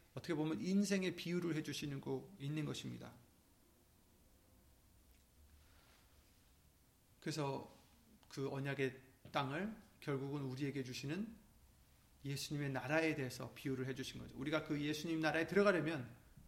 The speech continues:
그렇죠? 마태복음 칠 장 말씀과 같이 "주여, 주여" 하는 자마다 들어가는 게 아니라 온전히 아버지의 뜻대로 하는 자라야 들어간다라고 말씀하셨어요. 여기서도 이스라엘 백성들이었지만 다 들어간 것이 아니었습니다. 하나님의 뜻대로 순종한 자들만 들어갔어요.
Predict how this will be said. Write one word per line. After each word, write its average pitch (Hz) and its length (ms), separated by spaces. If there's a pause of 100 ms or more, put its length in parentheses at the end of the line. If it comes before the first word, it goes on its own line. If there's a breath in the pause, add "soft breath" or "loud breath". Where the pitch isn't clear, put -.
(220)
그렇죠? 165 360 (140)
마태복음 165 360
칠 196 160
장 185 140
말씀과 160 320
같이 160 460 (220 loud breath)
"주여, 196 320
주여" 196 200
하는 185 220
자마다 175 320
들어가는 156 320
게 160 80
아니라 135 560 (120)
온전히 170 320 (220 loud breath)
아버지의 190 540
뜻대로 220 360
하는 208 260
자라야 180 340
들어간다라고 180 560
말씀하셨어요. 127 680 (720 loud breath)
여기서도 185 340
이스라엘 185 380
백성들이었지만 196 800
다 170 240
들어간 180 260
것이 165 200
아니었습니다. 135 640 (500 soft breath)
하나님의 190 500
뜻대로 240 500
순종한 240 600
자들만 175 460
들어갔어요. 170 440